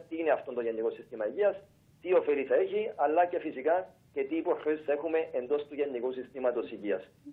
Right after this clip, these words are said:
Από εκεί και πέρα, να υπενθυμίσουμε ότι λειτουργεί μέχρι τις οκτώ το βράδυ καθημερινώς δωρεάν τηλεφωνικό κέντρο,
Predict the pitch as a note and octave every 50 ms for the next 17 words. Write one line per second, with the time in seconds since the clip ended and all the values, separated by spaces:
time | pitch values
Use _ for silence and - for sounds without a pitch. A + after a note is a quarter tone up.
0 | - _ _ - B2+ B2+ C3 B2+ B2+ E3 F3 F3+ E3 - F3+ F#3+ G3+ G#3+ A3 A3+
1 | A3+ - - D3 C#3 C#3 C#3 C3+ C3+ - - B2 C3+ E3 E3+ - F3+ E3+ D#3 D3
2 | C#3+ C#3+ C3+ C3+ B2+ A#2 B2 B2+ B2 A#2+ A2+ A2+ C3+ D3+ D#3 D3 C#3+ C#3+ C#3 -
3 | - - C3+ D3 - C3+ A#2 - - C#3+ C#3 C#3 C3+ - - - C3 C#3 C3+ B2+
4 | B2+ B2 C3 A#2+ - - A#2+ A#2 A#2 A2 A2+ A2+ B2+ C3 B2+ A2+ A2 - - _
5 | _ _ _ _ _ _ - - C3 B2 B2 A#2+ A#2+ B2 B2+ C#3+ D3 D3 C#3 C#3+
6 | C3+ B2 A2+ - B2+ A#2 G#2+ A#2 B2 A#2+ A#2 - B2 B2+ C3 - F3 G#3 - -